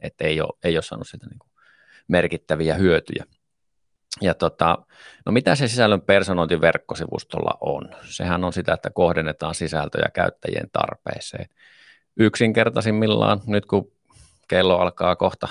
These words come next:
<laughs> lä-, lähestyä yhtätoista, niin itsellä aikaisen lounaan syönä alkaa maha kurnia ja, tota, välillä kiva katsoa, että missä sitä tänään lounasta söiskään, käy-, käydä läpi uusia paikkoja, niin, tota,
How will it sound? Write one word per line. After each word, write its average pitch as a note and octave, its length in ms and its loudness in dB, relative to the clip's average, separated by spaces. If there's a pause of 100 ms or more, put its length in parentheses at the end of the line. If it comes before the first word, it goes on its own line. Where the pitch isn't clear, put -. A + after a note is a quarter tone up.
(160)
<laughs> - 120 -12
lä-, G#2 260 0
lähestyä G2 420 2
yhtätoista, F2 760 0
niin E2+ 220 -4 (560)
itsellä E2+ 400 0
aikaisen F2 480 2
lounaan E2 380 4
syönä E2 380 4
alkaa E2+ 300 0
maha E2+ 260 -2
kurnia D#2+ 460 -4
ja, D#2+ 140 -8
tota, - 380 -6 (1080)
välillä F#2+ 280 4
kiva F2 300 2 (160)
katsoa, - 320 0
että - 180 -6
missä E2 180 -6
sitä D#2+ 200 -4
tänään D#2+ 340 -2
lounasta F2+ 320 -4
söiskään, G2 460 2
käy-, E2+ 300 0 (120)
käydä E2+ 280 4
läpi E2+ 200 0
uusia E2+ 320 -2
paikkoja, D#2+ 480 -2
niin, D#2+ 180 -8
tota, - 300 -2